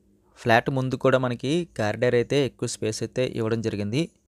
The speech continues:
మెయిన్ డోర్ అయితే ఈ విధంగా ఉందండి. మెయిన్ డోర్ నుంచి కాస్త ముందుకెళ్తే మనకి హాల్లో రైట్ సైడ్ almost మనకి సిక్స్ ఫీట్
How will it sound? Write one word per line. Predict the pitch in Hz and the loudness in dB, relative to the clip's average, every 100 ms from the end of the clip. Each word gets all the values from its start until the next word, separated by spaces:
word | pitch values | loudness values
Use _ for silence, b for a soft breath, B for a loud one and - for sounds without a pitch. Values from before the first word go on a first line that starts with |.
| _ _ - - - - - - - - - - | _ _ -20 -20 -20 -20 -20 -20 -20 -20 -20 -4
మెయిన్ | 127 131 127 | 0 2 4
డోర్ | 123 | 4
అయితే | 117 135 151 | 4 2 0
ఈ | - 117 | -2 -2
విధంగా | 117 113 | -2 -2
ఉందండి. | 113 104 104 127 - - - - - - - - - - - - - - - - - - - - _ - - - - - - - - | -4 -6 -6 -8 -10 -20 -20 -20 -20 -20 -20 -20 -20 -20 -20 -20 -20 -20 -20 -20 -20 -20 -20 -20 _ -20 -20 -20 -20 -20 -20 -20 -6
మెయిన్ | 117 123 | -2 2
డోర్ | 131 127 | 2 2
నుంచి | 127 - | -2 0
కాస్త | 117 117 113 | 0 0 -4
ముందుకెళ్తే | 110 110 120 113 151 | -6 -2 -2 0 0
మనకి | 139 120 131 135 - _ - | 0 -4 -6 -8 -14 _ -10
హాల్లో | - 117 123 147 - - - - - | 2 4 6 4 2 -8 -20 -20 -4
రైట్ | 113 113 - | -2 -2 0
సైడ్ | 123 120 160 - - - - - _ - - - - | 0 0 -2 -6 -20 -20 -20 -20 _ -20 -20 -20 -4
almost | 110 110 123 - | -2 0 -2 -2
మనకి | 120 117 110 117 117 | -2 -2 -2 -4 -4
సిక్స్ | 117 - - | -8 -8 0
ఫీట్ | 123 127 | 0 0